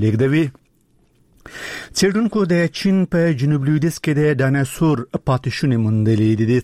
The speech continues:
څاروي له جمجمې او هډوکو ښکاري چې ښایي یو متر او اووه سانتي به اوږد و. د رویټرز خبري اژانس د راپور له مخې د چین د ساینس اکاډمۍ څېړونکي وایي ګمان کوي چې د ډایناسور د مړینې،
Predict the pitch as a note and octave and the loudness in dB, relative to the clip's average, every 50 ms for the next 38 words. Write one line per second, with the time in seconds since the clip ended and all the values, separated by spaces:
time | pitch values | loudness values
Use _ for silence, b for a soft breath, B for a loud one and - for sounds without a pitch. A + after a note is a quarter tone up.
0 | - - B2+ A#2 A2+ B2 D3 C#3+ C3+ A#2+ C#3+ D3 C#3+ B2 D3 C#3+ D3+ D3+ D3+ D3 | -2 -2 -2 0 0 0 0 0 0 0 0 0 0 0 0 0 0 2 2 2
1 | C3 C#3 C#3 C#3 C3+ - C3 - - - E3 D3+ C#3+ D3 - - D3+ C3+ B B | 2 0 0 -2 -2 -4 -6 -8 -6 -4 -2 0 0 -2 -2 -2 -4 -4 B B
2 | B B B B B B - - - E3 D3+ D#3 D#3 C#3 B2 C#3 D#3 D#3 D3+ D3 | B B B B B B -8 -4 -2 0 0 0 0 2 2 2 2 2 0 -2
3 | C3+ - - D3 D3 D3+ E3+ - _ - C3+ A#2 A2+ A2+ C#3+ D#3+ - - D3 C3 | -2 -2 0 2 2 2 2 0 _ -2 0 0 2 2 0 0 0 0 0 0
4 | B2 A2+ - C3 A2 A#2 B2 C3+ - _ - C3+ A#2 A2+ A2 G2 F#2+ A2+ G2+ G#2 | 0 0 -2 -2 0 0 -2 -2 -4 _ 0 2 2 2 2 0 -2 -4 0 2
5 | G#2 B2+ C#3+ D3 - B B B B B B B B B - B2 A#2+ A#2 C3 C3+ | 2 2 2 0 -4 B B B B B B B B B 0 2 2 2 2 2
6 | C3 - C3 - - C#3 A#2+ A#2 B2 A#2+ A2 G#2+ C3 C#3 C3 D3+ C#3+ C#3 - - | 0 -2 -6 -4 -2 -2 0 2 2 0 0 0 0 -2 0 0 -2 -2 0 0
7 | D3+ C#3+ D3 C#3+ D3 C3+ - C#3+ C#3+ C3+ - D3+ D3+ D3 C#3+ C3+ - D3 C#3+ C3+ | 0 2 2 2 0 0 0 0 -2 -2 0 0 0 0 0 0 0 0 0 0
8 | - D3 C#3 - C#3+ B2+ C#3+ C#3+ C#3 C3 - D3+ C#3 C3+ D3 C#3 - D3+ C#3 C#3+ | -2 -2 -2 0 0 0 2 0 0 0 0 0 0 2 0 0 2 2 2 2
9 | C#3+ B2 A#2+ C3 C#3 C#3 C#3 - D3+ C#3+ C#3 C#3 D#3 C3+ B B B B B B | 0 0 0 0 0 0 0 0 0 0 0 0 -2 -4 B B B B B B
10 | B A#2 A#2+ A#2 A#2 B2+ - G3 B2 B2 A#2+ A2+ A2 A2 A2 - - D3 D3 C#3+ | B 0 2 2 2 0 -2 -2 0 0 2 2 2 0 -2 0 0 0 0 0
11 | C3 B2+ C3 C3+ C3+ B2+ B2 A#2+ B2+ C#3 D3 D3+ D3 C#3+ D3 | 2 0 0 2 2 2 2 2 2 2 2 2 2 2 2